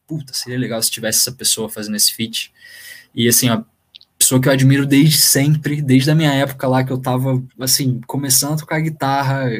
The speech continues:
assim, início lá na minha época pop punk, et cetera, e, tipo, admirava já muito, e, tipo assim, gente, mano, <laughs> essa pessoa já fez o feat, eu tô, tipo assim, "Psh, não acredito." Tá rolando, vai tá saindo,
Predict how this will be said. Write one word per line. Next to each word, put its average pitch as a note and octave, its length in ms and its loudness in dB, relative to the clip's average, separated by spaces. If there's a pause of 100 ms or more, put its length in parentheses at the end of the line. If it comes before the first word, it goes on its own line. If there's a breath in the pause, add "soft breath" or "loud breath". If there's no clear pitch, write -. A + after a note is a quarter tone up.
assim, A2+ 420 -4 (1000 loud breath)
início C3 380 0
lá C3 200 4
na C3 60 6
minha B2 140 4
época B2 400 -4
pop A#2 360 -6
punk, A#2 380 -4
et A2 100 -8
cetera, B2 520 -4
e, A2+ 160 -10
tipo, A2 440 -12
admirava A2+ 560 -4
já A#2 140 0
muito, A#2 300 -2
e, B2+ 40 -2
tipo - 140 -8
assim, G#2+ 460 -2
gente, A2 280 -6
mano, A#2 300 -2 (240)
<laughs> - 160 -10 (100)
essa B2+ 160 -2
pessoa B2 400 0
já B2+ 140 4
fez B2 300 2
o - 80 -10
feat, A2+ 260 -4
eu A2 60 -6
tô, A2+ 120 -6
tipo - 180 -10
assim, G#2+ 300 -4 (520)
"Psh, - 360 -4
não A2+ 120 -4
acredito." A#2+ 540 0 (500 loud breath)
Tá B2+ 100 4
rolando, C#3+ 560 4
vai C3+ 160 0
tá D3 140 2
saindo, C#3+ 600 4